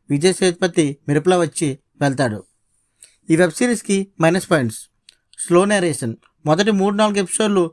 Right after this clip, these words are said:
కథ నెమ్మదిగా సాగినట్లు అనిపిస్తుంది. కీలకమైన మలుపులు వచ్చే వరకు కాస్త ఓపిక పట్టాలి. కొత్తదనం లోపించింది. కథాంశం పాత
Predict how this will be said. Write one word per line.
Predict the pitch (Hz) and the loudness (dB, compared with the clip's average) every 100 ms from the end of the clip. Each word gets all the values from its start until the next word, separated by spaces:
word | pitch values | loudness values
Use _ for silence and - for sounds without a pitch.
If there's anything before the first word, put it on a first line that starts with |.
| _ _ | _ _
కథ | 165 170 | 0 2
నెమ్మదిగా | 185 175 190 196 | 2 2 0 -2
సాగినట్లు | 196 185 180 180 | 0 0 0 -2
అనిపిస్తుంది. | 156 160 - 135 117 - _ _ _ | -2 -4 -4 -6 -6 -10 _ _ _
కీలకమైన | 165 185 196 208 208 185 170 _ - | 2 2 2 0 2 -2 -4 _ 0
మలుపులు | 165 180 185 | 0 2 2
వచ్చే | 165 185 | 2 0
వరకు | 185 180 170 151 _ - | 0 0 -4 -6 _ -4
కాస్త | 143 160 - 190 190 _ 156 | 2 2 2 2 0 _ -2
ఓపిక | 156 175 | 2 2
పట్టాలి. | 160 131 120 107 _ _ _ - - | 0 -2 -4 -6 _ _ _ -20 -2
కొత్తదనం | 156 196 190 220 202 | 0 2 2 2 2
లోపించింది. | 170 156 143 127 117 - - - | 0 -2 -4 -4 -6 -10 -12 -2
కథాంశం | 143 202 226 220 190 165 _ | 2 2 2 -2 -4 -4 _
పాత | 151 170 | 2 2